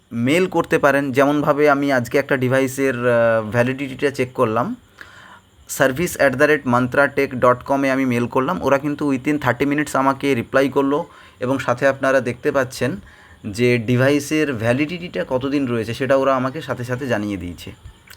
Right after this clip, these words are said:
এটা কিন্তু আরডি সার্ভিসের ভ্যালিডিটির কথা বলছি আমি, যেটা মূলত লেগে থাকে আমাদের। আপনারা normally রিচার্জ করতে পারেন ভ্যালিডিটি শেষ হয়ে গেলে, কিন্তু আমরা এটা জানতে পারি না যে ডিভাইসের ভ্যালিডিটিটা কতদিন পর্যন্ত রয়েছে আরডির ক্ষেত্রে।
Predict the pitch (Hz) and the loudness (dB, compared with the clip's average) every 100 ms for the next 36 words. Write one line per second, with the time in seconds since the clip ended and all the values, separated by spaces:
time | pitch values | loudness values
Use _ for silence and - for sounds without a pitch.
0 | - 131 175 170 135 135 147 147 135 127 | -2 -2 0 4 4 4 0 0 -2 -4
1 | 127 113 120 113 - 127 107 101 90 90 | -4 -2 -2 -6 -10 -6 -4 -4 -8 -12
2 | - 69 87 - - - 131 135 135 139 | -12 -12 -14 -16 -20 -6 0 2 4 2
3 | 139 127 120 113 98 95 90 90 87 _ | 2 2 0 -2 -4 -4 -6 -8 -12 _
4 | - - - - 104 135 147 151 139 143 | -20 -20 -20 -6 -4 2 2 4 2 2
5 | 151 160 135 127 160 156 151 139 135 120 | 0 0 -2 2 2 2 -4 -2 2 2
6 | 135 185 123 131 139 - - 143 - - | 2 -2 -2 -2 -4 -10 -12 -14 -6 -4
7 | 151 131 117 104 139 - - - - 147 | -2 0 -2 -2 -6 -8 -20 -14 -6 2
8 | 151 156 151 151 151 151 156 - _ - | 2 4 2 4 2 2 0 -6 _ -8
9 | 170 156 156 156 156 156 135 123 139 147 | -2 2 2 2 0 -2 -2 2 4 4
10 | 160 135 104 123 160 185 180 170 175 135 | 0 -4 0 0 0 -4 -8 -4 0 2
11 | 127 139 131 120 120 101 113 107 104 95 | 2 2 0 0 -2 -2 -2 0 -2 -2
12 | 101 - 123 113 92 - - - _ - | -2 4 4 2 -4 -12 -18 -20 _ -6
13 | 135 - | -6 -6